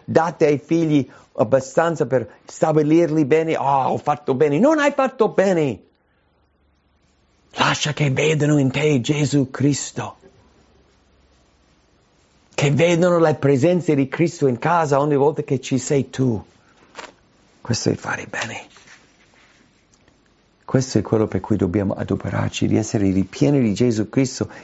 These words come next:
che è il vero cibo, che dura in vita eterna. Versetto trentaquattro,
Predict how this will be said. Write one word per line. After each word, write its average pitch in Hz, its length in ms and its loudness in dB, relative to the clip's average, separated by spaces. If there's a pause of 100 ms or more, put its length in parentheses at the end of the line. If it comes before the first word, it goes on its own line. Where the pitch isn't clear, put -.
che - 300 0
è 135 360 2 (800)
il 110 180 2
vero 110 440 -2
cibo, - 500 -4 (480)
che 110 180 0
dura 113 380 0
in 101 120 -4
vita 98 260 -2
eterna. 113 600 -4 (3250)
Versetto 139 520 0
trentaquattro, 127 1120 0